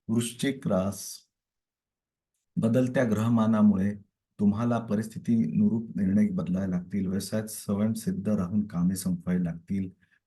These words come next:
फायदा मिळवून देणाऱ्या कामांना प्राधान्य देऊन ती वेळेत पूर्ण करावी लागतील. नोकरीत वरिष्ठाचा मानापमान सांभाळून कामे करावीत. सहकाऱ्यांकडून घेतलेल्या मदतीची परतफेड करावी लागेल.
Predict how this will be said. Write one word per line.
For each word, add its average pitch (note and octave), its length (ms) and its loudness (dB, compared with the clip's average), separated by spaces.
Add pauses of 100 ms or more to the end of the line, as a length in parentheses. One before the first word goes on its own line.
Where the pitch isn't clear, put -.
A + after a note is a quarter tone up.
(100)
फायदा A2 300 6
मिळवून A#2 280 4
देणाऱ्या G#2 360 2
कामांना G2 400 -2
प्राधान्य F#2 500 -2
देऊन G2+ 260 -2
ती G2+ 160 -4
वेळेत F#2 300 -2 (100)
पूर्ण F#2+ 180 -2
करावी F2+ 320 0
लागतील. F2+ 380 -4 (400)
नोकरीत A2+ 320 0
वरिष्ठाचा A#2 600 0
मानापमान G2 520 2
सांभाळून F#2 480 2
कामे F2+ 260 0
करावीत. F2 440 -2 (420)
सहकाऱ्यांकडून A2+ 840 2
घेतलेल्या G#2+ 400 0
मदतीची G2 480 0
परतफेड G2 580 -6
करावी F2 400 -2
लागेल. F2+ 420 -6